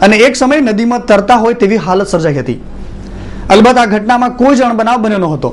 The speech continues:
ચોમાસા પૂર્વે જ જૂન માસથી શરૂઆતમાં જ અરબી સમુદ્રમાં ભરતીનો પ્રારંભ થતા વલસાડ અને દમણમાં દરિયાઈ કાંઠાના ગામોમાં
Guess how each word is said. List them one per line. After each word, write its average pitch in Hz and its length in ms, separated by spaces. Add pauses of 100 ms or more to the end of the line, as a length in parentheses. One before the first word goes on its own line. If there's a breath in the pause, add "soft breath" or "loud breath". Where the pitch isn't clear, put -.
(340 loud breath)
ચોમાસા 262 400
પૂર્વે 262 260
જ 208 80 (120)
જૂન 269 260
માસથી 233 300
શરૂઆતમાં 226 560
જ - 100 (240)
અરબી 208 240
સમુદ્રમાં 208 560
ભરતીનો 202 340
પ્રારંભ 190 380
થતા 196 240 (260 loud breath)
વલસાડ 214 500
અને 233 100 (100)
દમણમાં 202 480
દરિયાઈ 240 340
કાંઠાના 220 380
ગામોમાં 165 360